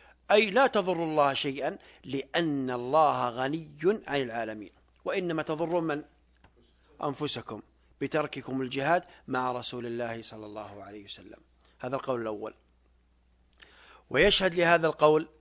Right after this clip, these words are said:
آيات. قال تعالى: "إن الذين كفروا وصدوا عن سبيل الله وشاقوا الرسول من بعد ما تبين لهم الهدى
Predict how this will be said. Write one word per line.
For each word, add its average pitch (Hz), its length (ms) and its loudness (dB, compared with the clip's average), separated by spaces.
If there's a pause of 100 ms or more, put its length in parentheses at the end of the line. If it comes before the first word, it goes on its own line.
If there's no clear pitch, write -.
(260)
آيات. 131 460 2 (1160)
قال 143 260 4
تعالى: 151 480 6 (360)
"إن 160 260 2
الذين 151 500 2
كفروا 117 540 -6 (400)
وصدوا 147 600 0
عن 147 120 0
سبيل 139 440 -2
الله 117 480 0 (380)
وشاقوا 139 760 4
الرسول 135 640 0
من 131 200 -2
بعد 131 300 2
ما 127 260 -2
تبين 127 600 -4
لهم 127 360 -2
الهدى 170 400 2